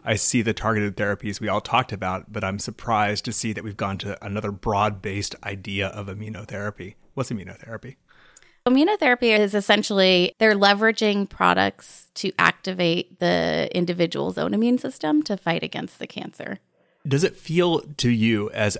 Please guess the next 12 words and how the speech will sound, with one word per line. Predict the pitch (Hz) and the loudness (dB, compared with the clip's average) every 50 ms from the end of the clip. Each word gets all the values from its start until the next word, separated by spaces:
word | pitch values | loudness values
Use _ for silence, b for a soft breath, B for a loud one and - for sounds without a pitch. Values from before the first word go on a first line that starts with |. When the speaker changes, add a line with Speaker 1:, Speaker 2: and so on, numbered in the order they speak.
| - | -6
Speaker 1:
a | - 110 | -8 -10
targeted | - - - 110 104 101 101 110 117 131 135 | -8 -6 -4 -4 -2 -2 -2 -2 -2 -2 0
therapy, | 156 151 170 170 165 208 208 208 | 0 0 0 0 0 0 0 0
or | - 98 113 113 117 | 2 2 2 2 2
is | 107 - | 2 0
it | 120 - | -4 -2
another | - 127 117 113 110 107 117 110 | 0 0 2 2 2 2 0 0
chemotherapy | - - 127 113 107 107 101 - 107 104 104 101 95 - 104 104 104 101 101 104 104 95 92 90 - - - _ _ _ | -2 -2 -2 0 0 -2 -2 -2 0 0 0 0 -2 -2 -4 -4 -2 -2 -2 -4 -4 -6 -8 -10 -14 -20 -20 _ _ _
version | - 107 98 98 101 95 101 | -8 -8 -6 -6 -6 -8 -8
two | - 117 | -8 -10
point | 104 101 92 87 87 | -8 -10 -10 -10 -12
oh? | 82 71 78 78 | -14 -14 -16 -16